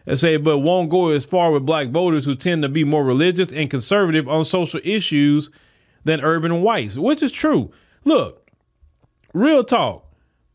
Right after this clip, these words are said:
Most black people are socially conservative. We are. We just don't vote conservative,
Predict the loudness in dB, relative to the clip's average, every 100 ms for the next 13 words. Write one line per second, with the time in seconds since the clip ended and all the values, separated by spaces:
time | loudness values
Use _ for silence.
0 | _ _ _ -2 0 2 0 -2 -2 -4
1 | -2 -2 0 -2 -2 -4 -2 -2 -2 -4
2 | -4 -4 -2 -4 -4 -14 _ _ _ _
3 | _ _ -2 2 2 0 -2 -6 _ _
4 | _ _ _ _ _ _ 0 0 2 0
5 | -2 -2 -2 -2 -2 -4 -8 -6 -8 -10
6 | -20